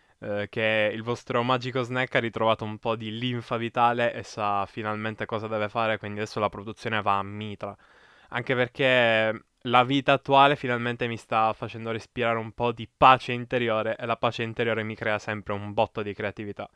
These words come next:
Eh, è brutto essere stressati quando dovresti essere in vacanza e dopo la maturità soprattutto è veramente palloso, nel senso, dai, che palle, cioè, finalmente non ho niente che mi... mi ass-,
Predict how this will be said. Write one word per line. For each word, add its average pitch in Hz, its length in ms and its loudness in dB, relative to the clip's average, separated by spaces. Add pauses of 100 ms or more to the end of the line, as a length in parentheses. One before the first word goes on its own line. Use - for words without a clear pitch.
Eh, 110 300 -10
è 196 160 -6
brutto 185 420 0
essere 160 300 0
stressati 131 460 -4
quando 123 200 0
dovresti 113 380 -4
essere 113 260 -6
in 107 80 -6
vacanza 98 520 -8 (140)
e 104 400 -2
dopo 127 200 2
la 135 60 6
maturità 139 380 2
soprattutto 123 800 -4 (340)
è 110 280 -2
veramente 123 400 2
palloso, 113 760 4
nel 117 140 -4
senso, 117 320 -8
dai, 123 280 10
che - 120 -6
palle, 117 520 2
cioè, 123 260 0
finalmente 143 460 -2
non 123 140 -2
ho 123 80 0
niente 127 360 -2
che 120 100 0
mi... 120 520 -2
mi 123 140 0
ass-, - 320 -6